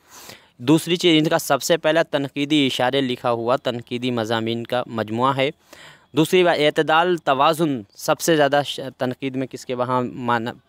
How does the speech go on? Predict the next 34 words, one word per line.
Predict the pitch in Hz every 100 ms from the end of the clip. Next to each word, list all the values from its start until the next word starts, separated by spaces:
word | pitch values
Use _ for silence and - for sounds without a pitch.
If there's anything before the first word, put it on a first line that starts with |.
| -
पाया | 135 139
जाता | 135 151
है, | 151 151 - _ _ _
तो | 110
वो | 101
भी | 113 113
आल | 107
अहमद | 110 110
सुरूर | 107 - 104 104
हैं। | 107 110 _ _ -
मशहूर | 117 131 - 135 170
किताबों | 165 156 139 139 160
में | 160
इनकी | 160 151
जैसे | 151 156 160 160 - _ _ _ _
अदब | 117 120 139 135 _ 165
और, | 156 120 127 127 123 98
अदब | 131 131
और | 139 139
नज़रिया | 127 110 123 139 143
है, | 131 127 - _ _ _ -
नज़र | 127 135 147
और | 143
नज़रिया | 135 127 131 147
है, | 143 147
तनकीद | - 127 123 139 127
क्या | 135
है, | 131 139
जिसकी | 127 - 135
अभी | 123 127
ये |
बात | 123 123 120
हुई | 123
है, | 120